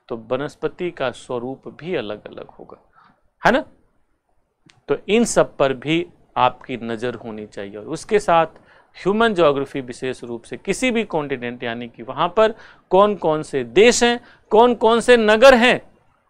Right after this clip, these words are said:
और वहाँ पर कौन कौन सी विशेष रूप से आर्थिक गतिविधियाँ होती हैं, इन पर भी बाकायदा नज़र होनी चाहिए। कई बार ये प्रश्न पूछा जाता है, जैसे coffee port of the world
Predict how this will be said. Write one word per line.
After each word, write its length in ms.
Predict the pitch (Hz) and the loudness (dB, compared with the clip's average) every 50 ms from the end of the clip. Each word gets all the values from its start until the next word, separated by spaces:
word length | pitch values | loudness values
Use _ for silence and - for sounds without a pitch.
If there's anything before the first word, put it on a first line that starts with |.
| _ _ | _ _
और 200 | 139 139 139 127 | 0 0 0 0
वहाँ 240 | 139 147 147 156 147 | -2 -4 -6 -6 -6
पर 160 | 147 - 131 | -4 -6 -8
कौन 320 | - - - 170 185 185 165 | -8 -6 -6 -6 -4 -6 -8
कौन 240 | - 151 143 143 | -8 -8 -8 -8
सी 120 | 131 - 135 | -10 -14 -16
विशेष 460 | 120 117 117 - 143 131 131 - - | -16 -16 -14 -12 -10 -10 -10 -12 -14
रूप 220 | 123 123 120 117 | -16 -16 -16 -16
से 240 | - - - - - _ _ - | -14 -16 -16 -16 -16 _ _ 2
आर्थिक 480 | 143 143 143 - - - - 131 117 117 | 2 2 2 0 -4 -12 -14 -14 -14 -10
गतिविधियाँ 840 | - 117 - - 113 123 156 156 185 208 220 220 220 - - _ _ _ _ _ | -10 -10 -10 -10 -10 -10 -6 -4 -2 0 0 0 -2 -4 -12 _ _ _ _ _
होती 360 | 131 131 131 - - 196 196 190 | -6 -6 -6 -4 -6 -6 -4 -4
हैं, 140 | 220 247 - _ _ _ _ - | -6 -8 -10 _ _ _ _ -4
इन 180 | 196 220 233 202 | -2 -2 -2 0
पर 220 | - 240 247 226 | 4 4 4 4
भी 220 | 196 180 170 135 - - _ _ _ - | 2 -2 -4 -6 -6 -12 _ _ _ -20
बाकायदा 640 | 120 110 - 147 143 - - 175 175 175 160 170 156 | -20 -4 -4 -4 -4 0 0 0 0 2 0 -2 -4
नज़र 360 | 139 127 123 123 107 120 120 | -4 -4 -6 -6 -6 -6 -8
होनी 300 | 110 - 117 110 110 110 | -8 -10 -14 -12 -12 -14
चाहिए। 400 | 107 - 120 113 107 107 107 104 - _ _ _ _ _ _ _ | -12 -10 -8 -8 -8 -8 -12 -14 -14 _ _ _ _ _ _ _
कई 180 | - 139 135 127 | -4 -2 -2 -2
बार 280 | 117 120 120 117 110 | -4 -4 -4 -4 -4
ये 80 | 110 113 | -8 -12
प्रश्न 380 | - _ 135 127 - - 117 104 - _ | -10 _ -10 -10 -10 -14 -18 -20 -18 _
पूछा 320 | 120 117 - - 190 226 - _ _ _ _ _ | -20 -18 -4 -4 -4 -4 -4 _ _ _ _ _
जाता 280 | 117 101 - - - - | -8 -8 -8 -12 -20 -20
है, 80 | - _ _ _ _ _ _ _ | -20 _ _ _ _ _ _ _
जैसे 380 | 151 175 165 - 226 247 277 - _ _ _ _ _ _ _ _ _ _ _ _ _ _ _ _ _ _ _ _ _ _ _ _ _ _ _ _ _ _ _ _ _ 202 | 0 0 2 2 0 0 -2 -6 _ _ _ _ _ _ _ _ _ _ _ _ _ _ _ _ _ _ _ _ _ _ _ _ _ _ _ _ _ _ _ _ _ 8
coffee 360 | 226 226 - 262 277 254 - - | 8 8 8 6 2 0 2 4
port 220 | 202 220 226 214 240 | 6 6 8 8 6
of 100 | 226 196 | 4 4
the 160 | 185 208 180 | 4 2 4
world 340 | 160 180 196 196 175 117 | 8 10 10 10 10 8